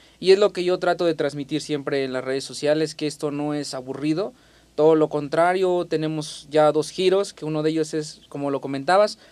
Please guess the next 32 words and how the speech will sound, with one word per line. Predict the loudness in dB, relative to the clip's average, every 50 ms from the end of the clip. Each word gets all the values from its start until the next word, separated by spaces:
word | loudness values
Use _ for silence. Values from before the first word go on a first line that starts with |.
| _ _ _ _ _ -4
convertimos | 0 2 2 2 2 0 -2 -2 -2 0 0
la | 0 0
ficción | -2 -4 -10 -2 2 2 2 2
en | 2 -2 -2
realidad, | 0 0 0 2 2 4 4 4 2 0 _ _
películas, | -4 -4 -2 -2 -4 -8 -6 -2 0 2 4 4 4 4 2 0 -4 -6
Spider-Man, | -10 -10 -4 -2 0 2 2 2 2 0 0 0 0 -2 -2 -2 -2 -2
Doctor | -4 -6 -2 0 2 2 4
Octopus | 4 2 2 0 -2 -4 -2 -2 -2 0 0 0 0 -2 -4 -6 -8
y | -10 -10 -12 _ -20 -20 -20 -10 _
todas | 6 6 6 6
esas | 4 0 -2
cosas, | 0 0 0 0 -2 -6
o | -8
sea, | -6 -4 0
son | 0 0 0
cosas | 0 0 -2 -2 -2 -4
que | -6 -4
son | -2 0 0
irreales, | 0 0 0 0 2 2 2 0 -2 -4 -6 -10 -18 _ _ _ _ _ _ -2
pero | 0 2
lo | 2 2 2
puedes | 2 4 4 4 4 2 -2
hacer | -4 -4 -4 -4
si | -4 -4 -6 -6
estudias, | -6 -6 -6 -6 -6 -6 -6 -8 -10 -12 -12 -14 -20 -20 _ _ _ _
si | -18 -14 -8 -6 -4 -2 -2 -2 -4 -2
aprendes, | -2 -4 -2 _ 4 6 6 6 4 2 -2 -2
si | -2 0
conoces | 2 2 2 4 2 0 0 0 2
de | 2
robótica, | 2 2 2 2 2 2 0 0 -2 -2 0 0 0